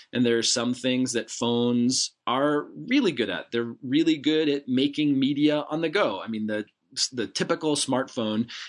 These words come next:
has more media creation power than my entire high school had, uh, when I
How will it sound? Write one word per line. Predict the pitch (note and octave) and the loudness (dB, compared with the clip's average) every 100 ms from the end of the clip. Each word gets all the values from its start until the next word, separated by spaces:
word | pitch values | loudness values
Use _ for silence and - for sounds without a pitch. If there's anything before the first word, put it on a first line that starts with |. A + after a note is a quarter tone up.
| - | -2
has | B2 | -2
more | B2 B2 D3 D#3 D#3 D#3 | 0 2 4 4 4 2
media | C3 C#3 C#3+ C#3+ | 0 -2 2 2
creation | C#3 - B2 B2+ C3+ A#2+ | 2 -2 0 2 0 -2
power | A#2 A2+ A#2+ A#2 A#2+ - - | -2 0 0 0 -2 -6 -4
than | A#2+ | 0
my | A#2 | 2
entire | B2+ A#2 - C#3+ C#3+ | 2 0 0 2 0
high | - B2 | 0 -2
school | A#2 - G2+ F#2+ | -2 -2 -2 -2
had, | F#2+ D#2+ E2+ - - - | -2 -2 -6 -12 -20 -10
uh, | - G2 F2+ | -4 -2 0
when | A2+ G2 | 0 0
I | G2 G#2 G2+ | 0 0 -2